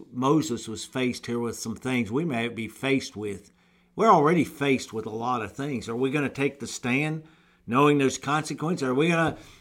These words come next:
are we <laughs> going to, are we gonna, you know, uh, r-, know what's coming?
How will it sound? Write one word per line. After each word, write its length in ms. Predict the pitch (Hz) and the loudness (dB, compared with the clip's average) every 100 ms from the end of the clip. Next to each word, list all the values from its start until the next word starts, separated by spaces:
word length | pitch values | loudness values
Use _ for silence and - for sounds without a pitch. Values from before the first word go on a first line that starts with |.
| _ | _
are 140 | 135 | -2
we 200 | 127 156 | 4 4
<laughs> 120 | 180 139 | 4 4
going 300 | 180 180 170 | 6 6 6
to, 420 | 147 147 135 127 - - | 6 8 6 0 -12 -4
are 180 | 135 139 | 0 4
we 200 | 139 160 | 6 6
gonna, 560 | 170 165 151 135 113 - - - | 6 6 6 6 4 0 -16 -2
you 180 | 147 | 2
know, 360 | 143 139 139 131 | 4 6 6 4
uh, 460 | - 127 123 113 107 - 101 95 120 - | 0 0 2 2 0 -10 -20 -20 -20 -6
r-, 160 | 123 131 - - | -6 -6 -12 -8
know 400 | 131 139 180 185 | 4 10 12 12
what's 300 | 156 151 - | 8 4 0
coming? 640 | - 151 170 180 170 170 | 2 4 6 4 0 -4